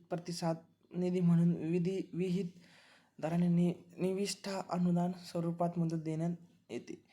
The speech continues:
तसेच राज्य आपत्ती प्रतिसाद निधीच्या इतर मान्य बाबींकरिता देखील विवि-, विविध, विहित दराने मदत देण्यात येते. शासन निर्णय महसूल व वन विभाग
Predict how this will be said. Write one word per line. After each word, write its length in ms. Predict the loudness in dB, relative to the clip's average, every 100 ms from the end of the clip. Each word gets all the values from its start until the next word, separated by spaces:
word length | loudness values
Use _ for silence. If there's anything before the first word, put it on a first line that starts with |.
| -20 _ -8
तसेच 180 | -4 0
राज्य 360 | 0 0 -2
आपत्ती 460 | -2 -2 -4 -4 -4
प्रतिसाद 540 | -4 -4 -6 -4 -4
निधीच्या 340 | -2 -2 -2 -2
इतर 280 | -2 0 -2 -4
मान्य 580 | -8 -4 -2 0 0 -2 -6 -18 -20 _ -4
बाबींकरिता 800 | -2 0 -2 -2 -2 0 0 0
देखील 420 | 0 0 0 2
विवि-, 720 | 2 2 0 -2 -6 -18 -20 -20 -20 -20 _ _
विविध, 300 | 0 0 0 -6 -18 _ _ -8
विहित 460 | -4 -2 -2 -4 -14 _ -16 -16 -10 0
दराने 340 | 2 4 2
मदत 300 | 2 2 2
देण्यात 360 | 0 0 0 -2
येते. 240 | -4 -6 -8
शासन 340 | -4 -6 -4
निर्णय 300 | -4 -4 -2
महसूल 480 | 0 2 0 0 -2
व 180 | 0 -2 -4 -16 -20 -20 _ -4
वन 180 | -2
विभाग 300 | 0 0 0